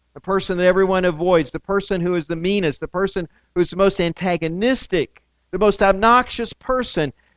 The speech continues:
God loves. And we need to learn to love also. Whether they're the same race or ethnicity,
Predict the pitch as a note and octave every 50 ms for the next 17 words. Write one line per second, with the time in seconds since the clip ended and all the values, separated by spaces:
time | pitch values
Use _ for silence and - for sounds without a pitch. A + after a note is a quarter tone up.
0 | _ - - A#3 A#3+ C4 C4 G3+ A3+ A#3+ B3+ B3+ B3 A3+ G#3+ F#3 - - - -
1 | - - _ _ _ _ _ _ _ _ _ _ _ _ _ _ _ _ _ _
2 | _ _ _ _ _ _ _ _ _ _ _ _ A#2 A#2 B2+ C3+ D3 D3 C#3 C3
3 | B2 B2+ B2 A#2+ A2+ A2 G#2 G2+ G2 F#2+ E2+ C2+ - - - _ _ _ _ _
4 | _ _ _ _ _ _ _ _ _ _ _ _ _ _ _ - A2 A#2 A#2+ A#2+
5 | A2+ A2+ G#2+ G#2 A2 G#2+ - - B2+ B2 B2 A#2+ A#2+ C3 D3 D#3 D3 - - A#2
6 | G#2+ G#2 - B2+ D3+ E3 - - D#3 E3 D#3+ E3